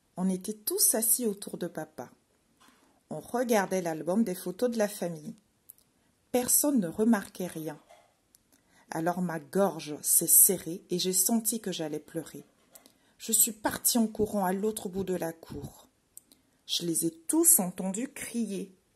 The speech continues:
Mais Titi, qu'est-ce qu'il y a ? » Et ils ont envoyé ma sœur Dina me chercher.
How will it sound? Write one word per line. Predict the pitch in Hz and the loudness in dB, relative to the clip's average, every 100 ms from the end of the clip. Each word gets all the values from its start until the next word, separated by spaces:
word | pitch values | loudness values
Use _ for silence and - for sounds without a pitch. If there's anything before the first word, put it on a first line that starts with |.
| _ _ _ _ _ - | _ _ _ _ _ -2
Mais | 220 247 | -2 0
Titi, | 294 294 294 | -2 -2 -2
qu'est-ce | 302 294 - | 0 0 -2
qu'il | - 285 | -4 -10
y | 262 277 | 2 4
a ? » | 262 - _ _ _ _ _ - | 2 -4 _ _ _ _ _ -6
Et | 175 | -2
ils | 175 175 | -2 -2
ont | 175 | -4
envoyé | 175 175 170 220 | -4 -2 2 2
ma | 196 | 2
sœur | 156 - 185 | 0 -2 -2
Dina | 175 156 170 196 | -6 -8 -4 -2
me | 190 | -2
chercher. | 180 - 180 - - - 160 | -2 -4 -4 -6 -8 -8 -10